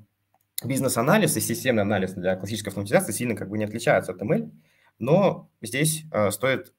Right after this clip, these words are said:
заострить внимание на том, а что мы можем как бы здесь найти и заметить. А, но прежде чем мы начнём обсуждать этапы проекта, мы попытаемся разобрать классического заказчика, который хочет себе email.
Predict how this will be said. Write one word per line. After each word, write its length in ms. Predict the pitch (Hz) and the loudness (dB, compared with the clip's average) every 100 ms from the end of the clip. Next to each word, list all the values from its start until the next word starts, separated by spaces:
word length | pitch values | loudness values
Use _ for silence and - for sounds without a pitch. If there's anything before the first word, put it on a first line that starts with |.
| _ - | _ -2
заострить 440 | 107 104 123 101 | 0 0 -2 -4
внимание 380 | 101 127 143 104 | 0 2 2 0
на 80 | 92 | 2
том, 320 | 127 139 156 | 2 2 0
а 60 | 87 | -6
что 280 | - 117 120 | -2 0 0
мы 120 | 95 | 0
можем 420 | 104 107 104 98 _ - | -2 -2 -6 -8 _ -12
как 200 | 87 85 | -12 -8
бы 260 | 92 - - | -8 -8 -12
здесь 400 | 92 98 - _ 90 | -6 -6 -6 _ -10
найти 280 | 90 117 | -8 -8
и 140 | 117 98 | -6 -4
заметить. 440 | 95 85 - - _ _ _ _ _ _ - | -4 -4 -6 -20 _ _ _ _ _ _ 0
А, 240 | 110 107 110 | 2 2 0
но 80 | 117 | 0
прежде 260 | 190 156 | 2 2
чем 180 | 156 151 | 2 0
мы 80 | 135 | 2
начнём 360 | 117 - 123 | -2 0 0
обсуждать 360 | 104 113 117 117 | 0 0 0 2
этапы 240 | 110 113 | 0 0
проекта, 320 | 101 202 233 123 | 2 0 0 -4
мы 60 | |
попытаемся 380 | - 120 156 117 | -2 0 0 0
разобрать 420 | 104 104 131 156 | -4 0 2 2
классического 720 | 101 151 - - 104 101 - - | -4 -4 -6 -2 0 0 -2 -6
заказчика, 520 | 113 156 226 - - | -2 2 2 2 -10
который 280 | - 123 - | -4 -2 -2
хочет 260 | 131 - | -2 -2
себе 260 | - 110 107 | -4 0 0
email. 340 | 95 87 104 | 0 -2 -6